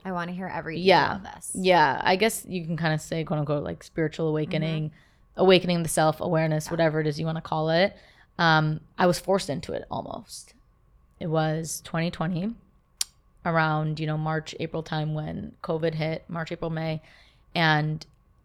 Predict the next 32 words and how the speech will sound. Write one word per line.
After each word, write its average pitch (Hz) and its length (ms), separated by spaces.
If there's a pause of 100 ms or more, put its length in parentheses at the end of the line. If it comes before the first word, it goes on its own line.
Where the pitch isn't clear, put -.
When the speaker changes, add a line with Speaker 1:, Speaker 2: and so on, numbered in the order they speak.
(100)
Speaker 2:
my 156 560 (360)
boyfriend 180 480
from 180 120
college 165 720 (340)
finally, 165 560
like, 156 320
ended, 160 300
ended 151 260
things. 135 460 (1000)
We 185 80
were 175 80
on 175 140
and 156 80
off 151 160
a 175 40
bit, 165 200
but 156 140
he, 160 120
like, 156 200
cut - 260
the - 80
final 147 240
straw - 240
then. - 360 (540)
I 170 60
had 180 180
to 202 60
move 190 120
back 165 260
home 151 340
to 156 100
Chicago. 151 560